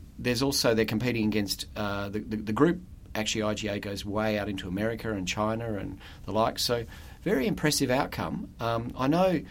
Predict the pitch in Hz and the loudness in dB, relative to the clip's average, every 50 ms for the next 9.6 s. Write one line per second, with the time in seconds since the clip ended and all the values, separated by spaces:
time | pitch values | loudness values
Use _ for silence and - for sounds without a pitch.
0 | - - - - - - 135 127 123 117 113 110 113 135 147 123 110 - - - | -14 -18 -18 -8 -2 2 4 4 4 6 6 6 6 6 6 4 2 0 0 0
1 | - - - - - 113 117 113 107 110 120 151 185 170 113 98 110 - - - | 0 -2 -2 -4 -4 -2 0 2 4 6 6 6 6 6 4 0 -2 -4 -8 -10
2 | - - 107 107 110 110 110 113 107 110 110 104 110 113 120 120 107 110 104 101 | -6 -4 -4 -2 0 -2 -2 -2 -2 -2 -2 -2 -2 -2 -4 -4 -2 -2 -2 -2
3 | 101 107 104 104 104 101 113 - - - - 123 113 107 - 101 98 107 147 185 | -2 -2 -2 -2 -2 -2 -2 -2 -2 -2 0 0 0 0 0 0 0 0 0 -2
4 | 180 123 101 104 107 - 87 87 92 92 - 87 87 82 87 90 - - 104 - | -2 -2 -2 -4 -6 -6 -6 -6 -4 -2 -2 -4 -4 -6 -6 -6 -6 -4 -2 -2
5 | - - 113 - 117 127 165 180 - 101 78 82 87 - - - - - - - | -2 -2 -4 -4 -4 -4 -4 -2 -2 -2 -2 -2 -4 -6 -8 -10 -14 -16 -18 -18
6 | - - - - - - - - - - - 147 185 247 226 120 101 98 92 87 | -18 -18 -18 -14 -10 -6 -6 -6 -4 -2 0 0 0 0 0 0 0 0 0 -2
7 | 87 87 87 - - - - 123 117 - - - 117 120 151 143 - 147 147 143 | -4 -8 -10 -12 -14 -8 -4 -4 -4 -2 -4 -4 -2 0 0 2 2 2 2 2
8 | - 123 120 - 117 107 - 131 - - 104 107 151 190 208 139 117 127 101 104 | 0 -2 -2 -2 -2 0 0 0 0 -2 -2 0 0 2 4 4 2 2 2 0
9 | - 110 101 104 107 107 101 - 123 120 - | 0 0 2 2 2 2 4 4 4 4 4